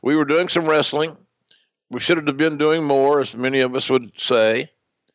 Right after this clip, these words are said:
but we also were adding a help, a he-, a healthy helping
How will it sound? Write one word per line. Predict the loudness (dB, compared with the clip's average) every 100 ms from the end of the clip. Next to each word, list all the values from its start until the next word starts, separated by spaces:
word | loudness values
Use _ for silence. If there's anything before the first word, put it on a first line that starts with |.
| _ _ _ -2
but | 0
we | 4
also | 4 2 2 0
were | 2
adding | 2 2 2 0
a |
help, | 0 0 -2 -8
a | 0
he-, | 0 0
a | -2
healthy | 0 0 0 -4 -2
helping | 0 0 2 -2 -2 -8